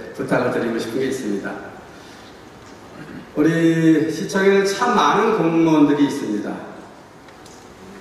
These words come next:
시장도 물론 잘해야 되지만, 예, 직원들이 정말 잘해야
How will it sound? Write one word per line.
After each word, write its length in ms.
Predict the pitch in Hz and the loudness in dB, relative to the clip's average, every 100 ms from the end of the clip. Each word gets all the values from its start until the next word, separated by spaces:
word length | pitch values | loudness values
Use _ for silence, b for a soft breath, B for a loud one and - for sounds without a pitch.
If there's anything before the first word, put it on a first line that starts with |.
| 185 - - - - - - - - | -20 -20 -20 -20 -20 -20 -20 -20 -12
시장도 480 | - 196 220 220 190 | 2 4 6 6 6
물론 200 | 190 196 | 4 4
잘해야 400 | - 147 151 143 | 2 2 2 2
되지만, 720 | 131 127 160 131 98 - - - - - - 110 | 0 0 0 0 -2 -6 -12 -14 -18 -20 -18 -12
예, 300 | 110 107 107 | -6 -6 -6
직원들이 1200 | - 147 165 208 196 202 214 220 - - - - | -4 2 4 4 4 2 2 0 -2 -6 -10 -16
정말 680 | - - 147 151 156 151 147 | -12 2 2 4 4 2 0
잘해야 1120 | - - 131 170 165 180 202 - - - - | -6 -2 0 2 2 2 0 -2 -6 -10 -14